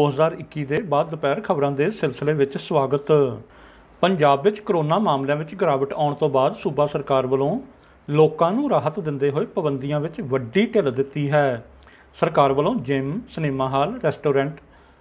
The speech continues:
ਪੰਜਾਹ ਫੀਸਦੀ ਸਮਰੱਥਾ ਨਾਲ ਖੋਲ੍ਹਣ ਨੂੰ ਮਨਜ਼ੂਰੀ ਦੇ ਦਿੱਤੀ ਹੈ। ਇਹ ਫੈਸਲਾ ਮੁੱਖ ਮੰਤਰੀ ਕੈਪਟਨ ਅਮਰਿੰਦਰ ਸਿੰਘ ਵੱਲੋਂ ਮੰਗਲਵਾਰ ਨੂੰ ਹੋਈ ਕੋਵਿਡ ਰਿਵਿਊ ਮੀਟਿੰਗ ਤੋਂ ਬਾਅਦ ਲਿਆ ਗਿਆ ਹੈ।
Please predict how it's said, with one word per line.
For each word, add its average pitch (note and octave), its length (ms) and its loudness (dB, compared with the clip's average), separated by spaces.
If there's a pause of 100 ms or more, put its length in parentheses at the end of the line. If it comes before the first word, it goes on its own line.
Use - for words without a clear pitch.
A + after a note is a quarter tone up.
(220)
ਪੰਜਾਹ D#3+ 240 4
ਫੀਸਦੀ E3 340 -6
ਸਮਰੱਥਾ C#3+ 460 -4
ਨਾਲ D#3+ 180 -2
ਖੋਲ੍ਹਣ D#3 380 -2
ਨੂੰ G#3+ 240 -2
ਮਨਜ਼ੂਰੀ C#3 420 2
ਦੇ C#3 180 2
ਦਿੱਤੀ C3+ 380 -6
ਹੈ। C#3 340 0 (680)
ਇਹ B3+ 100 4
ਫੈਸਲਾ F3 400 2
ਮੁੱਖ B3+ 240 -4
ਮੰਤਰੀ D3+ 320 -2
ਕੈਪਟਨ D3+ 360 -6 (100)
ਅਮਰਿੰਦਰ C#3+ 340 -2
ਸਿੰਘ F3 200 -8
ਵੱਲੋਂ D#3 220 0
ਮੰਗਲਵਾਰ C3+ 580 2
ਨੂੰ E3+ 200 -4 (460)
ਹੋਈ E3+ 220 2 (100)
ਕੋਵਿਡ D#3+ 380 0
ਰਿਵਿਊ D3+ 460 0
ਮੀਟਿੰਗ C#3+ 360 -2
ਤੋਂ G3 160 -2
ਬਾਅਦ D#3 260 2
ਲਿਆ C#3+ 260 0
ਗਿਆ C#3 240 2
ਹੈ। C3 400 -2